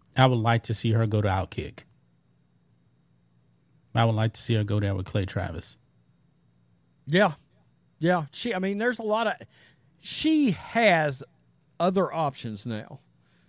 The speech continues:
Speaker 2: I mean, certainly she would have a voice, I would believe, at the Blaze in the way that Jason Whitlock does.
Speaker 1: Yeah.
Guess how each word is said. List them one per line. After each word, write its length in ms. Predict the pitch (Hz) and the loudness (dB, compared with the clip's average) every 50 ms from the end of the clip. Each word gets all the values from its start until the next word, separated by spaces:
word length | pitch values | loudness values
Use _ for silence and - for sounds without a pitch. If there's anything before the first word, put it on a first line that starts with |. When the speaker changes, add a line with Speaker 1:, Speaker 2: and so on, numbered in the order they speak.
| _ _ _ - | _ _ _ -4
Speaker 2:
I 100 | 131 143 | 0 2
mean, 180 | 170 165 156 | 2 2 0
certainly 640 | 131 - - 220 233 226 214 202 185 180 202 196 196 | -2 -2 0 0 0 0 -2 -4 -4 -2 -2 -2 -2
she 240 | 165 - - 196 202 | -4 -4 -4 -4 -2
would 140 | 185 175 156 | -2 0 0
have 180 | 156 170 170 156 | 2 0 0 0
a 60 | 151 | -2
voice, 400 | 135 147 151 160 160 151 - - | -4 -2 -2 0 0 0 -2 -4
I 120 | 156 143 | -6 -6
would 200 | 147 147 151 139 | -4 -4 -4 -4
believe, 380 | 123 131 127 139 143 139 131 143 | -4 -4 -2 0 0 -2 -2 -4
at 180 | - 123 117 - | -8 -10 -8 -8
the 80 | 127 | -10
Blaze 600 | 110 101 117 117 127 127 131 139 160 175 156 123 | -8 -6 -4 -2 0 0 0 0 -2 -4 -4 -6
in 100 | 127 123 | -6 -6
the 60 | 120 | -6
way 200 | 117 123 127 131 | -4 -4 -2 -2
that 140 | 131 120 110 104 | -2 -2 -4 -4
Jason 400 | 107 127 135 123 - 131 110 104 | -4 -4 -4 -4 -4 -6 -4 -4
Whitlock 440 | 127 143 - - 117 123 117 - | -4 -4 -4 -6 -6 -6 -6 -8
does. 180 | - 113 113 113 | -6 -2 2 4
Speaker 1:
Yeah. 160 | 113 113 104 | 4 4 4